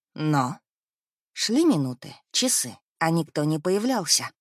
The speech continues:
Признаться, я даже немного расстроилась,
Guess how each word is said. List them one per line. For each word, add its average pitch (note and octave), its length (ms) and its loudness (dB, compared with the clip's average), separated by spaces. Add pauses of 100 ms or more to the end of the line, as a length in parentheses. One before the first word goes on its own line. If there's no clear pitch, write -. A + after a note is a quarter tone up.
(920)
Признаться, G3+ 600 2
я G3+ 160 2
даже F#3+ 280 2
немного G#3 420 2
расстроилась, A3 760 0